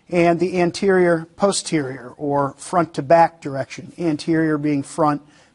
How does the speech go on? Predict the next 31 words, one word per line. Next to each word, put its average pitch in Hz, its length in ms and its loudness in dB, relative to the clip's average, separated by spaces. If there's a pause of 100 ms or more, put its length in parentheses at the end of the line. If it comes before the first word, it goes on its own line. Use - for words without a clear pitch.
posterior, 147 640 0
posterior 143 640 -2
being 135 300 -4
the 127 80 -8
back. 135 460 -4 (1200)
When 196 160 2
you 196 100 2
have 240 240 4
a 226 60 0
foot 254 300 0
that's 190 220 -2
not 208 280 2
properly 180 480 0
balanced, 170 720 0
a 165 80 -4
number 202 500 2
of 160 480 4 (340)
conditions, 170 840 -2 (300)
uh, 139 280 -4
ranging 175 540 0
from, 151 420 0 (540)
you 175 140 -2
know, 147 260 0 (400)
merely 208 480 2
troubling 180 540 2
in 160 140 2
the 151 60 0
short 180 400 -2
term 147 340 -2
to 151 220 -2
disastrous, 139 960 0